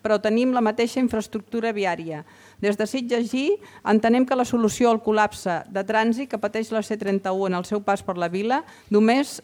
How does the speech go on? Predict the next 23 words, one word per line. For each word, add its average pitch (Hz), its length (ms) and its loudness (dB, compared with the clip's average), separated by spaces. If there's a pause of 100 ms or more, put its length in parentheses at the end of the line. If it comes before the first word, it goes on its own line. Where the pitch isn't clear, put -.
(120)
és 233 240 0
la 254 160 0
gratuïtat 226 560 0
de 220 80 -2
la 208 80 -2
C 220 160 -4
trenta-dos. 208 720 0 (360)
No 240 320 6
volem 262 460 2 (180)
la 220 160 0
construcció 240 800 0
d'una 240 320 2
variant 226 400 2
alternativa 220 600 0
de 226 100 2
la 202 80 0
C 214 160 -4
trenta-u, 196 540 0 (260)
variant 220 400 2
que, 262 160 0
seguint 233 240 2
els 247 160 0
protocols 220 400 0